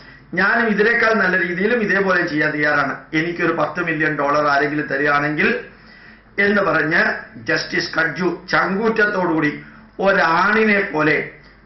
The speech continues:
ഭാരതത്തിലെ ബുദ്ധിജീവികളും യുക്തിവാദികളും കമ്മ്യൂണിസ്റ്റുകാരും എല്ലാം മദർ തെരേസയെ ഓശാന പാടി നടക്കുന്ന കൂട്ടത്തില് ഒരു ആണെങ്കിലും നൂറ്റി ഇരുപത്തിയേഴ് കോടി ജനതയുടെ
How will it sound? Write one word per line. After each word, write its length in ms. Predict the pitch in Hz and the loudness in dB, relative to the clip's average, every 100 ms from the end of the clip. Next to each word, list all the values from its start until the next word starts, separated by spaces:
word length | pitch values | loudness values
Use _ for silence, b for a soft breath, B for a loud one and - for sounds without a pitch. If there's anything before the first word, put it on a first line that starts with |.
| - | -4
ഭാരതത്തിലെ 960 | - - - - 302 - 196 202 - - | 0 2 2 2 0 0 2 2 -2 -6
ബുദ്ധിജീവികളും 920 | 143 - 190 175 185 185 185 185 185 | -8 -4 -4 -2 -4 -2 0 0 0
യുക്തിവാദികളും 800 | 165 - 185 175 175 175 180 185 | -2 -2 -2 0 0 0 0 0
കമ്മ്യൂണിസ്റ്റുകാരും 1000 | 170 151 175 180 - 175 175 170 196 - - - - | -2 -4 -4 -4 -2 0 0 2 0 -4 -14 -12 -4
എല്ലാം 380 | 156 175 180 156 | 0 2 0 0
മദർ 260 | 151 175 | 0 0
തെരേസയെ 760 | 170 165 175 170 170 175 175 156 | 0 0 0 0 0 0 2 2
ഓശാന 440 | 151 151 165 175 | 0 2 0 2
പാടി 280 | 180 165 160 | 2 0 0
നടക്കുന്ന 500 | 165 151 147 170 170 | 0 -2 -2 -2 -2
കൂട്ടത്തില് 840 | 151 156 185 185 175 151 - B B B B B 208 | -4 -4 -2 0 0 0 -2 B B B B B 2
ഒരു 340 | 214 240 262 156 | 4 4 0 0
ആണെങ്കിലും 760 | 160 180 202 208 190 190 180 165 | 2 2 2 2 2 2 0 0
നൂറ്റി 180 | 156 151 | -4 -2
ഇരുപത്തിയേഴ് 580 | 170 175 170 170 165 165 | 0 0 2 0 0 0
കോടി 240 | 156 160 | 0 0
ജനതയുടെ 680 | 147 147 151 165 160 160 | 0 0 0 2 2 0